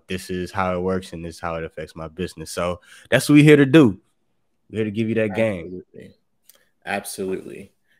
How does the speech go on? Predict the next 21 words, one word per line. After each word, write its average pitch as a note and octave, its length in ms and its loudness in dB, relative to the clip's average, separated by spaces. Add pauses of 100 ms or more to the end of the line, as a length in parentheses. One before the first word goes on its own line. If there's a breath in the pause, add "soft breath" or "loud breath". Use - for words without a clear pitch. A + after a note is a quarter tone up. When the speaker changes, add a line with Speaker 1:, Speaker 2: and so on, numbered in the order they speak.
Speaker 2:
Yeah. A2 180 2
And G#2 580 -2 (580)
just A2+ 220 -8
a C3 40 -4
little A#2+ 180 -4
context A#2 420 -8
about F2 120 -8
our G2 240 -6
business, F#2+ 500 -8
like, E2+ 180 -10
with E2+ 120 -16
Relink, G2 520 -8 (180)
our A2 200 -4
goal F#2+ 340 -6
is F2+ 300 -12 (100)
to E2+ 340 -10 (360)
help G2+ 400 -6 (440)
creators F#2 580 -6
and G2 200 -10
entrepreneurs F2+ 800 -12
integrate F2+ 520 -8